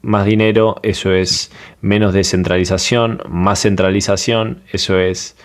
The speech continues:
mayor riesgo, eh, a un ataque y, y al fin y al cabo a que esa criptomoneda valga cero en, en pocos años.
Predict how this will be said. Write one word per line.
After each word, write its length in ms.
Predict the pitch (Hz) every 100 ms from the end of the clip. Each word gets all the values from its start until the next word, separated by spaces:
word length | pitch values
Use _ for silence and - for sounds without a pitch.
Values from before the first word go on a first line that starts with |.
| - - _
mayor 440 | - 87 - 98
riesgo, 560 | 104 101 95 104 110 - _ - - - - _ _
eh, 560 | - 50 50 50 - - _ - -
a 80 | 92
un 120 | 92
ataque 640 | 87 98 98 107 113 - - _
y, 640 | 90 82 87 90 90 - -
y 100 | 104
al 80 | 82
fin 180 | 78 92
y 20 |
al 100 | 85
cabo 440 | 85 87 95 98 -
a 140 | 85
que 260 | 82 80 - _ -
esa 220 | - 87
criptomoneda 520 | 85 80 82 85 87
valga 300 | 85 85 80
cero 400 | - 90 87 85
en, 300 | 82 80 78 - _ _
en 340 | - 82 87 85
pocos 300 | 82 85 -
años. 400 | 82 87 -